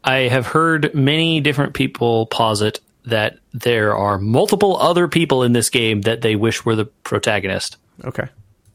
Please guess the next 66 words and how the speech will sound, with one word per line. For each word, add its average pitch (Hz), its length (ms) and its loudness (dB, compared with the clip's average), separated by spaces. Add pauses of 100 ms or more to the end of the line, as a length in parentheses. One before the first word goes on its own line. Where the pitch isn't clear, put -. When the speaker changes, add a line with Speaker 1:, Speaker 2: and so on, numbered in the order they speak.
(500)
Speaker 1:
Uh, - 260 -6
so - 240 -6
anyway, 120 280 0
we'll 170 160 2
have 202 140 0
that 175 100 2
discussion 139 380 0
when 113 120 0
Michael 107 280 0
gets 101 180 -4
back, 98 220 -2
because 110 200 -2
I 110 100 0
think 120 140 0
there's 117 180 0
a 107 60 -4
lot 107 160 0
of 107 60 0
interesting 104 400 -4
things 98 220 -4
to - 80 -8
probe 98 280 -2
there, 95 260 -2
and 110 320 -2 (560)
some 123 320 0
of 113 80 0
it 117 220 -2 (100)
may 113 180 0
be 104 140 -2
spoiler 101 400 -2
stuff - 220 -4
for 101 120 -6
you. 95 200 -2
So 98 120 -2
I 95 60 0
don't, 95 240 -2
I 113 80 -2
wanna 135 160 2
find 135 180 0
out 123 180 -2
exactly 113 500 -2
how 117 160 0
far 135 220 0
you 131 140 2
are 131 160 0
before 127 240 -2
we 120 100 0
talk 151 200 -2
about 170 180 2
that 165 160 0
stuff. 180 260 -2 (100)
Speaker 2:
Okay. 127 220 -2 (280)
Speaker 1:
And 120 120 2
that'll 120 160 0
be 110 100 0
better 101 180 0
to 95 60 -2
have 95 140 -6
when - 100 -12
Michael 107 220 -14
comes - 200 -20
back. - 240 -20
So - 120 -18
Speaker 2:
Ten 107 180 -10
four. 113 300 -10
Speaker 1:
s-, - 220 -4